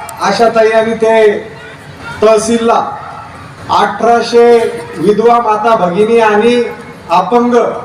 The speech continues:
म्हणजे दिव्यांग, अशा अठराशे जणांच्या पगारी त्यांनी आता आज, अ, विजू नानांनी त्यांनी वाटप केलेलं आहे आपल्या सर्व पदाधिकाऱ्यांनी.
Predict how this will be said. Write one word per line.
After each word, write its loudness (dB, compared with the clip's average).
म्हणजे 2
दिव्यांग, 2
अशा 0
अठराशे 0
जणांच्या 2
पगारी 2
त्यांनी -2
आता 2
आज, 0
अ, 2
विजू 0
नानांनी 4
त्यांनी 4
वाटप 0
केलेलं 2
आहे 2
आपल्या 0
सर्व 2
पदाधिकाऱ्यांनी. 0